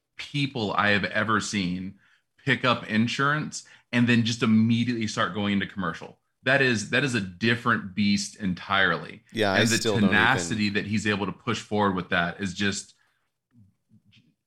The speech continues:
Speaker 1: absolutely crazy to me.
Speaker 2: Yeah, I
Speaker 1: So
Speaker 2: still
Speaker 1: if we
Speaker 2: don't
Speaker 1: had to say
Speaker 2: even
Speaker 1: and break it down into the easiest terms, trust is always going to be the number one thing. Being able to understand that the conversations y'all are having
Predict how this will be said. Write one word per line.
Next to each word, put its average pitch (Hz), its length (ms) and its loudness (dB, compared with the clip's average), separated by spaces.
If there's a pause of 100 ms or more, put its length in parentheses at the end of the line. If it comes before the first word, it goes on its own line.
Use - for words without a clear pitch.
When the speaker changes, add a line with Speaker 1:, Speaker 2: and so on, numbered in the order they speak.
(440)
Speaker 1:
absolutely 113 760 0
crazy 95 640 -2
to 80 120 -14
me. 55 120 -12 (320)
Speaker 2:
Yeah, 101 240 0
I 113 160 0
Speaker 1:
So 120 160 4
Speaker 2:
still 117 140 4
Speaker 1:
if 110 60 4
we 139 80 6
Speaker 2:
don't 143 100 4
Speaker 1:
had - 40 0
to 131 60 4
say 127 260 2
Speaker 2:
even 101 140 2
Speaker 1:
and 98 60 -2
break 120 220 0
it 107 80 -4
down 107 240 2
into 101 180 -4
the 90 100 -8
easiest 107 460 -2
terms, 107 420 2 (440)
trust 123 320 0
is 107 100 -4
always 107 380 -2
going 107 180 0
to 98 60 -2
be 104 100 -2
the 101 100 -2
number 101 220 -2
one 101 240 -4
thing. 101 320 -4
Being 104 200 2
able 98 140 -2
to 92 80 -4
understand 98 540 -4
that - 240 -6
the 90 80 -4
conversations 101 720 -4
y'all 98 140 0
are 95 100 -2
having 98 440 -4